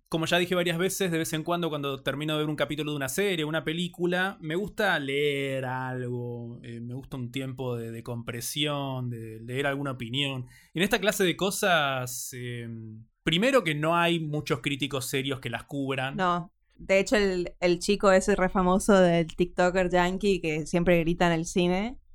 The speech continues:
Speaker 2: no la cubrió, por ejemplo. <laughs>
Speaker 1: Ah, no,
Speaker 2: Así
Speaker 1: igual
Speaker 2: que
Speaker 1: yo iba a decir que en general las cosas de Star Wars, o sea, estaba hablando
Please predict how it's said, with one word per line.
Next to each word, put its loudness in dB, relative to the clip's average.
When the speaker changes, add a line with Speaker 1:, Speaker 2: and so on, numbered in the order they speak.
Speaker 2:
no 6
la 8
cubrió, 6
por -6
ejemplo. -10
<laughs> 2
Speaker 1:
Ah, 8
no, 4
Speaker 2:
Así -2
Speaker 1:
igual 6
Speaker 2:
que -6
Speaker 1:
yo -2
iba 4
a 6
decir 0
que 2
en 0
general 4
las -2
cosas -4
de -2
Star 2
Wars, -2
o -8
sea, 4
estaba 6
hablando 4